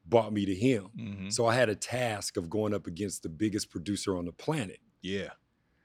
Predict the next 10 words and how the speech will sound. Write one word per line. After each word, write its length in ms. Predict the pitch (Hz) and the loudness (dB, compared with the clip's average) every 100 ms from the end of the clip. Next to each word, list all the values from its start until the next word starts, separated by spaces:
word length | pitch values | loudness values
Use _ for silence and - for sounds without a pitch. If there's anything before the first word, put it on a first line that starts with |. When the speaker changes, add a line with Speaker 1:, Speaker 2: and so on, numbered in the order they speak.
| _ _ _ | _ _ _
Speaker 1:
So 320 | - 135 110 | 4 8 8
Speaker 2:
Yeah. 180 | 98 98 - _ _ | 8 4 -4 _ _
Speaker 1:
I'm 180 | 113 123 | 2 4
like, 260 | 117 101 82 | 4 2 4
"Damn, 260 | 123 113 | 4 6
I'm 140 | 101 101 | 4 2
twenty-two. 960 | - 113 123 120 - 127 123 120 117 - _ _ _ _ 107 | 0 2 4 2 4 6 8 6 2 -4 _ _ _ _ 0
My 180 | 107 | 2
production 500 | 113 110 - 131 - | 4 4 6 6 6
skills, 600 | 110 - 117 110 101 101 | 2 4 8 8 6 2